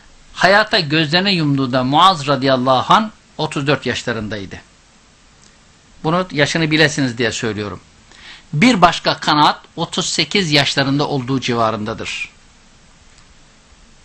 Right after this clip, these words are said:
Şam diyarında İslam Cihat Ordusu'nun komutanıyken hayata gözlerini yummuştur. Demek ki Yemen'e gittiği yıllarda çok daha gençti ona göre.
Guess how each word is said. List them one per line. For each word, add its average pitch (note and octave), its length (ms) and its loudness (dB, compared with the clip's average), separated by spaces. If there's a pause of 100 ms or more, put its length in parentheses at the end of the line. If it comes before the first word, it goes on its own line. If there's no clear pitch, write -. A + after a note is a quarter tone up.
(260)
Şam F#3 380 2
diyarında D3 720 2 (480)
İslam D#3+ 380 0
Cihat D#3 280 2
Ordusu'nun C3+ 580 -4
komutanıyken C3+ 720 0
hayata A2+ 380 -2
gözlerini G#2 440 -6
yummuştur. G2 640 -8 (1300)
Demek F3+ 300 4
ki G3+ 60 4
Yemen'e E3 460 4
gittiği D3 380 0
yıllarda C3 440 2
çok - 260 -2
daha C3 140 4
gençti B2+ 400 -2
ona G#2+ 160 -2
göre. G2 200 -10